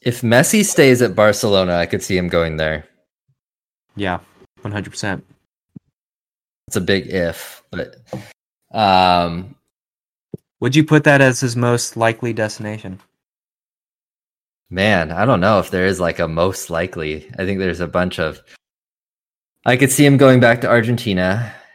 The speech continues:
Speaker 1: I think he still has something left in the tank, though.
Speaker 2: Oh, me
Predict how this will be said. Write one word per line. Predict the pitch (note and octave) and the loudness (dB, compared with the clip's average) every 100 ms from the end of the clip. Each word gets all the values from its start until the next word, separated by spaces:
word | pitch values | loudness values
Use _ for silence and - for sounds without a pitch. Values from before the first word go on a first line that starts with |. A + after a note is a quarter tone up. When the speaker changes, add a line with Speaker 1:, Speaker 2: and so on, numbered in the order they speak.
| _ | _
Speaker 1:
I | B2+ | -6
think | G3 | -2
he | G#3 | -2
still | - D3+ | 2 4
has | C3+ B2 | 4 2
something | A#2 G#2+ G2+ | -4 -4 -6
left | F#2 F2 - | -6 -8 -10
in | |
the | D#2+ | -16
tank, | - F#2+ F2+ A2+ - - _ _ _ | -12 -8 -8 -8 -16 -20 _ _ _
though. | A2+ A#2 | -2 -2
Speaker 2:
Oh, | G2+ | -4
me | G#2+ | -10